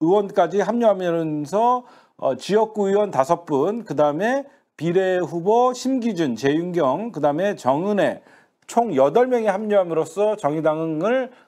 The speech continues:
보다 앞번호를 받게 돼서, 어, 비례대표 후보, 어, 번호는 더불어시민당은 이제 오 번이 됐다라고 여러분들에게 말씀드리겠습니다. 그래서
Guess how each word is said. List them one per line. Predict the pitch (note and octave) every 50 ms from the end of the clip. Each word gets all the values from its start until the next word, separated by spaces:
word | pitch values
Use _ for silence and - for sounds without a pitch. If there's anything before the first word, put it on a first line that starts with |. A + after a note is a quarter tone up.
| _ _
보다 | - A#3+ - - A#2+ A#2+ D#3 F3 - - C#3
앞번호를 | D3+ - - G#3+ G#3 G3 G3 F#3+ F#3
받게 | D#3 C#3+ C#3 - E3+ D#3
돼서, | C#3+ C#3+ C#3+ C3+ F3+ F#3+ A3 A#3 B3 A#3+ A#3+ - - _ _
어, | _ - A#2+ A#2 A2+
비례대표 | A2 - C#3+ D#3+ E3 D#3 D#3 C#3+ D3 - E3+ G3+ A3 A3+ A3+ G#3+ D#3+ G#3 - - -
후보, | - F#3 E3+ E3 E3+ E3 D#3+ D#3 D3 C#3 - - _ - - - - _ _
어, | - C3+ B2+ B2 G#2
번호는 | - B2+ D3+ D#3+ D#3 D3 D3+ C3+ A#2+ D#3 G3 B3 A#3+ - - - _ _ _
더불어시민당은 | - C3+ D3+ E3+ F#3+ F#3+ F3+ F#3 - G#3+ G#3 G3+ F#3+ F3+ E3 D#3+ E3+ F#3+ F3
이제 | D3 C#3 C#3 C#3
오 | A#2 G#2 A#2 C#3 D3+ F3
번이 | F3 A#3 B3 C4 C4 A#3
됐다라고 | E3+ C#3+ C#3+ - C3+ A#2 A2 A2 G#2+ G2+ G#2 B2+ C3+ C#3+ F#3+ G#3+ A3 F3
여러분들에게 | C#3 C3+ C3+ C3+ C#3 C3 B2 B2+ C3+ F3
말씀드리겠습니다. | E3+ E3+ - - - D3 D3 B2 B2 A#2 A#2 B2 A#2+ - B2+ B2+ A#2 A#2 G#2+ A2
그래서 | C3+ C#3+ C#3+ B2 D#3+ F#3+ G3+ G3